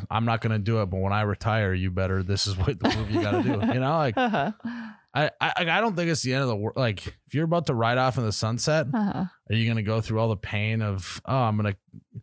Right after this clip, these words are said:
Speaker 1: hire this company to create some robots in my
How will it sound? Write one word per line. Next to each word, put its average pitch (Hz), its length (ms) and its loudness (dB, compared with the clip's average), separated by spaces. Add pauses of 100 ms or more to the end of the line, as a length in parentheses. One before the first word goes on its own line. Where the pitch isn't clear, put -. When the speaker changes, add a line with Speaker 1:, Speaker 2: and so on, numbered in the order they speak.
(400)
Speaker 1:
hire 117 340 2
this 120 200 0
company 120 400 0
to 104 120 0
create 110 360 0
some 110 300 0
robots 107 720 0
in 107 180 -2
my 101 360 2